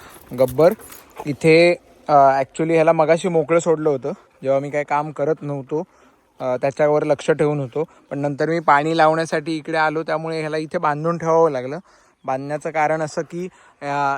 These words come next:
अजूनही थोडासा जो रस्त्यालगतचा भाग आहे, तिथे आपली पारंपरिक पद्धतीची वही आहे, गब्बर थांब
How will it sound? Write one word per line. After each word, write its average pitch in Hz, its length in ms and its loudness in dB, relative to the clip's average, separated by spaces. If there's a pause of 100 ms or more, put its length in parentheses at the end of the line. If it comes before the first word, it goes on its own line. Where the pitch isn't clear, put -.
(140)
अजूनही 170 500 -4
थोडासा 170 580 0
जो 160 360 -6
रस्त्यालगतचा 170 800 -2
भाग 156 280 0
आहे, 123 160 -2
तिथे 170 560 -6 (280)
आपली 175 240 0
पारंपरिक 175 720 2
पद्धतीची 175 520 -6
वही 170 280 -4
आहे, 139 300 -8 (800)
गब्बर 156 180 -6
थांब 139 220 -10